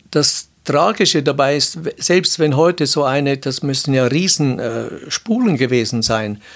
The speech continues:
äh, wenn die heute noch existent wären, wäre der Ton verblasst. Weil das ist wie ein Foto, das man an,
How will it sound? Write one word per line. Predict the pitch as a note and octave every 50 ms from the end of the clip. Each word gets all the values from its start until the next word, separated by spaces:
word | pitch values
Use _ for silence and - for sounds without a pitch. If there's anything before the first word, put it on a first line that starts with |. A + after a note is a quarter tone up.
| - - _ _ - - _ _ -
äh, | - C#3 C3 C3+ C3+ - - - - - - - -
wenn | B2+ C3+ D#3+ E3+ F#3
die | - G3 F#3+ D3+
heute | - F#3 E3+ F3+ F3 - D#3+
noch | D#3 C#3+ C3
existent | - D3 C#3 C#3+ - - C3+ - - - E3 G3+ G#3 G#3
wären, | F#3 F3 E3+ E3+ F3 F3+ E3+ - _ _
wäre | - C3+ C3+ D3 C#3+ C#3
der | C#3 C#3 C3+ C3+
Ton | - D3 D3 D#3+ D3+
verblasst. | C3+ - B2+ A#2 A#2+ C#3 C#3+ C#3 B2 - - - - - - - _ - - - - _
Weil | - C#3 D3
das | D3+ D3 - E3+
ist | D#3 - - F3
wie | E3+
ein | F3 F#3 E3
Foto, | - - E3 F3 G#3 G3+ - F#3
das | F3 E3 C#3+ C#3+
man | D#3 D#3 D3+
an, | D#3 D3+ C#3